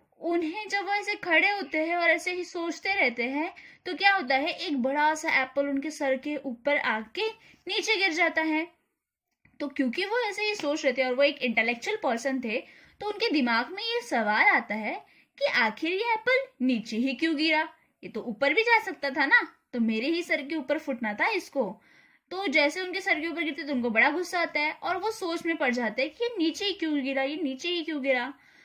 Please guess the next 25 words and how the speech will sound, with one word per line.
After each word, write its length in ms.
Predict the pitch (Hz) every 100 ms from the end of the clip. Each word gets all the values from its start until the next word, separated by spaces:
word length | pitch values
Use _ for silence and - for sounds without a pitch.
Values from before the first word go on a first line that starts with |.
| _
तो 60 | 359
ऐसे 240 | 359 440
सोचते 500 | 453 359 339 294 440 480
सोचते 480 | 440 349 - - 240 302 - - _
उनको 400 | 311 320 320 427 480 508 - _ _ _ -
ऐसा 320 | - 277 339
लगता 340 | 440 311 - 240
है 260 | 254 247 359
कि 140 | 415
हाँ, 500 | 311 240 247 240 196 - - -
नीचे 260 | 294 302 440 -
कोई 360 | 359 370 427 427
तो 180 | 392
ऐसी 320 | 370 339 330 294
चीज 400 | - 262 240 247
है 340 | 254 240 190 - -
जो 220 | 214 277 330
इस 160 | 349
एप्पल 320 | 294 247 262 262
को 100 | 269
अपने 220 | 240 214
तरफ 240 | 220 226 233
बुला 340 | 226 294 339
रही 240 | 339 330 330
है, 280 | 294 277